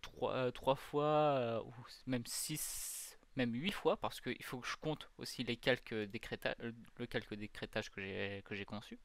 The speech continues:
Euh, je vais pas refaire huit fois la même manipulation. Faut savoir aussi qu'un graphiste, euh, il cherche à traficoter, mais c'est aussi un grand feignant. Et du coup, je suis un grand feignant.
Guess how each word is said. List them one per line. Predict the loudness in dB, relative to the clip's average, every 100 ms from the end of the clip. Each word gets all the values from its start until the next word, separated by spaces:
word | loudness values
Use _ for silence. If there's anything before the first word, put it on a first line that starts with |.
| -20 -20 -20 -20 -20 -20 -20 -20 -20 -20 _ _ 0
Euh, | 2 4
je | 2
vais | 6
pas | 6
refaire | 6 6 2 2
huit | 0 -2
fois | 4 6
la | 6
même | 4 2
manipulation. | 0 -2 -2 0 0 -4 -10 -20 -20 -20 -20 -20 -20 -20 -20 -20 -20 -14
Faut | -8 -2
savoir | 4 6
aussi | 6 4 2
qu'un | 4 4
graphiste, | 4 4 2 -2 -4 -14 -20 -20 -20 -4
euh, | 2 4 4 2 0
il | -2
cherche | 2 2 2 -2 6
à | 6 6
traficoter, | 4 -4 -2 4 4 6
mais | 4
c'est | 4
aussi | 4 4
un | 6
grand | 6 6
feignant. | 6 2 0 -4 -16 -18 -20 -20 -18 -14 -4
Et | -2
du | 0
coup, | 0 0 2
je | 0
suis | 0 0 2
un | 2
grand | 2 0
feignant. | 2 0 -2